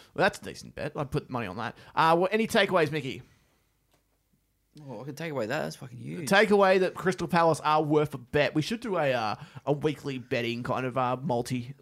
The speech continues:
Speaker 1: <laughs> put it out for the, uh,
Speaker 2: Yeah.
Speaker 1: the public to, uh,
Speaker 2: Is that to get us to England?
Speaker 1: Yeah, that's to get us to England, apparently.
Speaker 2: Oh, so you're going to England?
Speaker 1: No, I'm not. I'm not. I'm not
Speaker 2: You
Speaker 1: I'm
Speaker 2: are.
Speaker 1: Uh, any takeaways, Mickey?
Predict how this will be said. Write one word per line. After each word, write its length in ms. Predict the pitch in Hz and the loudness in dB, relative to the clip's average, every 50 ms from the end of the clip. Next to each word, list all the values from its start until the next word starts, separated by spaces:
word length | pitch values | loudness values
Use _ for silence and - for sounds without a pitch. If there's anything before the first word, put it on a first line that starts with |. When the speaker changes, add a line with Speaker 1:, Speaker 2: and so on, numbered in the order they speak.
| 151 135 - - | -8 -8 -8 -10
Speaker 1:
<laughs> 280 | - - 135 - 147 | -8 -8 -8 -6 -6
put 140 | 135 170 156 131 | -4 -4 -4 -4
it 120 | 131 139 | -4 -4
out 200 | 135 135 120 - | -4 -4 -4 -6
for 60 | - 135 | -6 -4
the, 80 | 131 143 147 | 2 4 6
uh, 20 | 147 | 8
Speaker 2:
Yeah. 160 | 147 147 131 | 8 8 6
Speaker 1:
the 100 | 117 107 | 4 2
public 320 | - 139 123 131 131 - - | -2 -2 -2 -2 -6 -6 -4
to, 140 | 143 127 107 | -4 -2 -2
uh, 120 | 120 117 113 | -2 -2 2
Speaker 2:
Is 80 | 143 143 | 4 4
that 120 | 151 135 | 4 4
to 60 | - | 2
get 100 | - 147 | 2 2
us 140 | 135 139 135 | 2 2 0
to 80 | - - | -4 -6
England? 260 | 139 143 156 165 170 - _ _ _ _ _ | -6 -4 -4 -6 -6 -10 _ _ _ _ _
Speaker 1:
Yeah, 180 | 180 190 180 | 6 8 8
that's 200 | 190 175 165 - | 8 8 6 4
to 100 | - 165 | 0 -4
get 140 | 135 - 175 | -2 -2 -4
us 80 | 120 - | -4 -2
to 140 | - 151 147 | -2 -2 -2
England, 260 | 131 127 123 113 117 | -2 -4 -4 -6 -6
apparently. 440 | 117 - 120 117 110 95 80 101 127 | -4 -2 -2 -2 -2 -4 -4 -2 -2
Speaker 2:
Oh, 80 | 147 | -2
so 120 | 131 139 139 | 0 0 2
you're 140 | 131 139 | 2 2
going 40 | 135 | 2
to 60 | 131 131 | 2 0
England? 240 | 139 131 120 117 120 | -2 -2 -4 -6 -8
Speaker 1:
No, 180 | 143 139 139 131 | -8 -6 -6 -4
I'm 120 | 117 107 | -6 -6
not. 180 | 107 92 71 - - | -6 -6 -8 -8 -10
I'm 100 | - 117 | -10 -8
not. 180 | 123 113 - | -6 -6 -4
I'm 160 | - 123 120 127 | -4 -6 -4 -4
not 140 | 135 127 | -4 0
Speaker 2:
You 140 | 202 220 240 | 2 4 6
Speaker 1:
I'm 680 | 254 262 285 294 302 302 285 269 240 214 185 147 117 | 6 6 8 8 8 8 8 8 8 8 6 4 2
Speaker 2:
are. 60 | 131 - - 185 202 214 208 170 - | -4 -8 -12 -14 -12 -12 -12 -6 0
Speaker 1:
Uh, 80 | - 175 202 | 2 4 4
any 160 | 233 240 247 | 4 2 0
takeaways, 540 | - - 226 214 208 202 202 185 165 156 131 | 2 2 2 2 4 4 4 4 4 4 2
Mickey? 360 | 156 151 - 120 98 87 | -2 -4 -4 -6 -10 -10